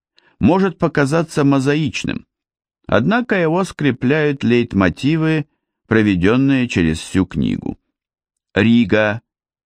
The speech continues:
как первая родина – образы отца, матери и Бонны Фили.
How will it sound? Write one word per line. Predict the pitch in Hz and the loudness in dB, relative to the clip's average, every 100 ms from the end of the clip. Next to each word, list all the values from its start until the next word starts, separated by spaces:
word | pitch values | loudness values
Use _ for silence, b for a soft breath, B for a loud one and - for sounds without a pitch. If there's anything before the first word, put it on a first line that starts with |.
| _ _ _ | _ _ _
как | 87 87 | 0 0
первая | - 95 87 82 80 80 | 2 2 4 0 0 0
родина – | 73 76 62 60 50 - _ _ _ _ _ _ _ | 0 -2 -2 -4 -4 -10 _ _ _ _ _ _ _
образы | 139 131 135 135 120 135 123 - - | 2 2 2 0 0 0 0 -4 -2
отца, | 101 - - 110 110 | -2 -2 -2 0 2
матери | 92 98 90 85 78 58 57 - | 2 0 -2 -2 -2 -2 -4 -2
и | 90 | 0
Бонны | 82 80 98 92 87 85 | 0 2 2 2 2 0
Фили. | 80 - 90 92 95 | -2 0 2 2 0